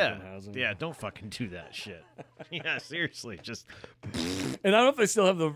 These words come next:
Speaker 1: the rink they had when I was there, but it was this, like, beautiful wooden, you know,
Speaker 2: I bet you they do, Javier.
Speaker 1: beautiful wooden rink, like, a gorgeous
Speaker 2: Well, I'm sure
Speaker 1: old
Speaker 2: it's really nice
Speaker 1: building.
Speaker 2: now if they're trying to get the Olympics. They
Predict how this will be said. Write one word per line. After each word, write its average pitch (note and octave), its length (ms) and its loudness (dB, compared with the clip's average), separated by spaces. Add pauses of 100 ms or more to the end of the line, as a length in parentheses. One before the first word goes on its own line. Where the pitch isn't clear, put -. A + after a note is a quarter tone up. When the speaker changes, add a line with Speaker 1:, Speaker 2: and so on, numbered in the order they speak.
Speaker 1:
the D3 120 2
rink D#3+ 220 2
they C#3+ 120 0
had C#3+ 180 2
when B2+ 80 -4
I C#3+ 120 -2
was C3 300 -2
there, B2 300 0
but B2+ 260 0
it C3+ 140 -2
was C#3 160 2
this, C3+ 120 -4
like, C3 200 -4
beautiful C#3+ 560 4
wooden, C3 400 2
you C3+ 100 0
know, A#2 340 -2
Speaker 2:
I A#2+ 60 0
bet E3+ 220 6
you F#3+ 60 6
they F3+ 100 8
do, F3 200 6
Javier. D3+ 180 8
Speaker 1:
beautiful D3+ 380 8
wooden D3 260 4
rink, C#3 300 2
like, C3+ 140 0
a A#2+ 80 -4
gorgeous C#3 560 2
Speaker 2:
Well, C#3+ 100 6
I'm C#3+ 60 2
sure G3 200 8
Speaker 1:
old F3+ 40 10
Speaker 2:
it's B2 140 4
really D#3 180 8
nice C3+ 220 8
Speaker 1:
building. A2+ 140 2
Speaker 2:
now E3 80 8
if C#3 60 2
they're A#2+ 100 -2
trying B2+ 180 2
to A#2 80 2
get G#2+ 100 0
the G#2+ 120 -6
Olympics. G#2 360 -2
They A2 120 0